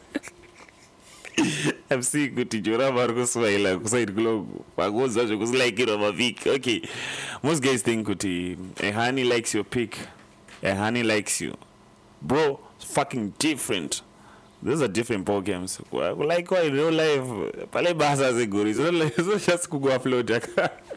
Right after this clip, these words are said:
<laughs> You can't just get a like from will upload. It happens sometimes. I mean, shit.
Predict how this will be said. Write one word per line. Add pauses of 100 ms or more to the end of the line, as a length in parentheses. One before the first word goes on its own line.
(600)
<laughs>
You (140)
can't
just
get
a
like
from
will
upload. (640)
It
happens
sometimes. (280)
I
mean, (800)
shit.